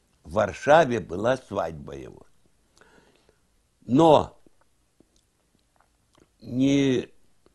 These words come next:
нашего Рава, его отца, Левика, не пустили в Варшаву, не выпустили из Советского Союза, ни его жены.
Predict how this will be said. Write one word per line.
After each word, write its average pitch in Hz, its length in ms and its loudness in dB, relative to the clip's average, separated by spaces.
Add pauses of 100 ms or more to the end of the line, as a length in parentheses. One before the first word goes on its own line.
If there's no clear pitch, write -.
(600)
нашего 98 1400 -4
Рава, 110 260 2
его 90 380 -4
отца, 90 600 -6 (600)
Левика, 107 600 -2
не 117 260 -2
пустили 117 960 -8 (1300)
в - 60 -18
Варшаву, 131 560 -2
не 120 140 -4
выпустили - 680 -8 (920)
из 90 200 -12
Советского - 560 -14
Союза, - 280 -14
ни 113 160 -4
его 113 380 -4
жены. 104 540 -6